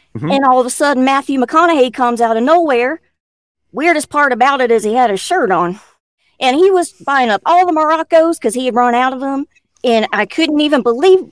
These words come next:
Speaker 2: what I was seeing. I didn't even know he knew where Morocco was.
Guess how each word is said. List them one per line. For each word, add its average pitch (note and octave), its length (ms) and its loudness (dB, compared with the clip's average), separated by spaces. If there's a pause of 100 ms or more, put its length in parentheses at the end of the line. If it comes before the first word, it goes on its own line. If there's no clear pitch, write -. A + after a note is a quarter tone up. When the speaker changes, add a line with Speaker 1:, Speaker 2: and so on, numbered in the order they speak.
Speaker 2:
what A3+ 260 -2
I A#3+ 120 0
was G3+ 180 -2
seeing. A4+ 260 0 (640)
I G#4 120 0
didn't D#4+ 240 0
even C4+ 160 -2
know C4+ 160 2
he D#4 100 -2
knew D4 220 0
where C4+ 120 0
Morocco C4+ 520 -2
was. A3+ 440 -2